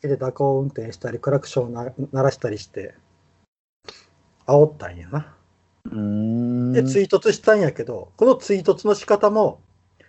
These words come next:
Speaker 1: 一台が歩道を走行して、パトカーを追い抜いて、パトカーの前に出てきた時に、パトカーが慌ててブレーキを踏んだ。そしたらその後ろを走り寄ったそのド-、ドキュンのバイクが追突したっていう状況なんよな。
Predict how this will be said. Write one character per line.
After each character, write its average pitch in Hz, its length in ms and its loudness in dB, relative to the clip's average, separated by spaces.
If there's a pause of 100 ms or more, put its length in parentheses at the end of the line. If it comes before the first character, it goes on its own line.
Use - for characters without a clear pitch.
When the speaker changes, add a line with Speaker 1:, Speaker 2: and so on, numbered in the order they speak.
(200)
Speaker 1:
一 285 240 0
台 226 220 8
が 147 100 -2
歩 160 200 -6
道 185 280 4
を 196 60 4
走 147 300 0
行 143 200 -4
し - 80 -16
て、 143 140 -4
パ - 160 -6
ト 233 160 0
カ 185 160 2
ー - 20 2
を 127 180 -4
追 143 120 -2
い 151 100 -4
抜 156 140 -4
い 143 80 -8
て、 123 160 -10
パ 160 140 -10
ト 247 140 -4
カ 175 220 2
ー 135 60 -8
の 127 80 -14
前 117 260 -12
に 113 120 -18
出 147 120 -6
て - 140 -2
き - 80 -18
た 151 120 0
時 151 220 -8
に、 190 260 -4
パ 170 120 -6
ト 202 120 2
カ 170 120 2
ー 131 140 -2 (160)
が 151 220 2
慌 180 220 6
て 202 100 0
て 180 240 0 (720)
ブ 139 80 0
レ 240 140 10
ー 233 40 2
キ 185 120 0
を 143 60 2
踏 127 120 -14
ん 120 100 -16
だ。 101 180 -18 (360)
そ 226 140 2
し 220 80 -8
た 277 100 6
ら 196 80 6
そ 170 100 -6
の 185 160 -6
後 196 280 2
ろ 208 60 8
を 190 40 6
走 185 280 -6
り 190 80 -4
寄 160 120 0
っ 156 40 -6
た 165 180 -6
そ 156 100 -2
の 143 80 -4
ド-、 160 140 -2 (560)
ド 180 120 0
キ 208 140 -6
ュ 233 60 2
ン 196 60 0
の 156 100 0
バ 151 160 2
イ 139 60 -2
ク - 80 -16
が 147 220 2
追 165 180 -6
突 - 200 -10
し - 100 -12
た 120 120 -8
っ - 60 -12
て - 180 -20
い 85 120 -20
う - 60 -20 (360)
状 131 160 -4
況 117 200 -12
な 104 120 -14
ん 92 40 -16
よ 82 80 -18
な。 85 120 -20